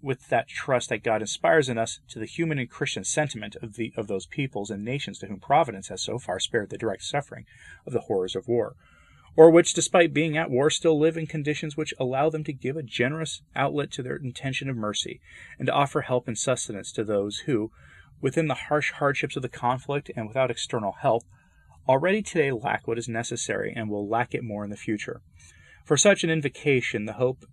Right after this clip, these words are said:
that it will find a profound echo in the hearts of the faithful and of those who feel the spirit of humanity alive in their breast impels and sustains us. While amid the clashes born and exacerbated by the conflict, a consoling development of thoughts and resolutions appears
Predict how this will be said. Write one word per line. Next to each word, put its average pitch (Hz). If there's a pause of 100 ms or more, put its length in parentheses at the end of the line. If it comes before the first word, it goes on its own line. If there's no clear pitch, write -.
(140)
that 120
it 120
will 110
find 117
a 101
profound 113
echo 120
in 101
the 104
hearts -
of -
the 101
faithful - (340)
and 127
of 110
those 127
who 117
feel 127
the 110
spirit 117
of -
humanity 113
alive 113
in 107
their 101
breast 98
impels 139
and 131
sustains 98
us. 90 (840)
While 160
amid 147
the 120
clashes 113
born 110
and 101
exacerbated 98
by 95
the 98
conflict, - (360)
a -
consoling 170
development 120
of 120
thoughts -
and 113
resolutions 104
appears 101